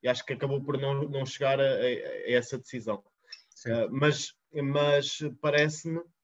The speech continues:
Speaker 1: que o que acaba por acontecer é uma coisa que vai sempre de encontro à mesma conversa. Eu vi que o,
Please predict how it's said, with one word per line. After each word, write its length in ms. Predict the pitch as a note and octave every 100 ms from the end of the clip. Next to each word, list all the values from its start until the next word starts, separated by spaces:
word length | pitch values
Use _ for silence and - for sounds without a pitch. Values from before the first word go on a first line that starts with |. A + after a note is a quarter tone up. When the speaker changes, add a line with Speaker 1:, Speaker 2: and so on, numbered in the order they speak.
| _ -
Speaker 1:
que 60 |
o 20 | D3+
que 100 | D#3
acaba 300 | E3 E3+ D#3+
por 120 | D#3+
acontecer 400 | D#3+ D#3+ D#3 E3
é 40 |
uma 200 | E3 D#3+
coisa 480 | D#3 E3 D#3+ F3 F3 _ _ - - _ _ _
que 80 | C#3
vai 200 | D3 D#3+
sempre 400 | D#3 F3+ E3+ D3+
de 100 | D3+
encontro 320 | D3 E3 D3+
à 60 | D3+
mesma 280 | D3 C3 -
conversa. 520 | C#3 C3 D#3 D#3 E3+ C3+
Eu 260 | G#2+ A#2+ B2
vi 180 | A#2+ A#2+
que 120 | B2
o, 220 | A#2+ A2+